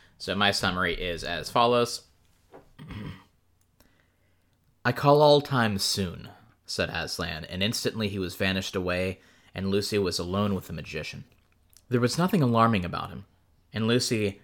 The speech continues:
and he were soon chatting away like old friends. "I made the duffers into monopods," said the magician. And before everyone went to bed that evening,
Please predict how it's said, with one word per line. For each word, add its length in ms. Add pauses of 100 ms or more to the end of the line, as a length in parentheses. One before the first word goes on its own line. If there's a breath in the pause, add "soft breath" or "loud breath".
and 140
he 140
were 160
soon 300
chatting 420
away 360
like 240
old 240
friends. 520 (2000)
"I 100
made 280
the 60
duffers 500
into 180
monopods," 840
said 220
the 40
magician. 460 (2000)
And 100
before 260
everyone 340
went 160
to 60
bed 240
that 180
evening, 380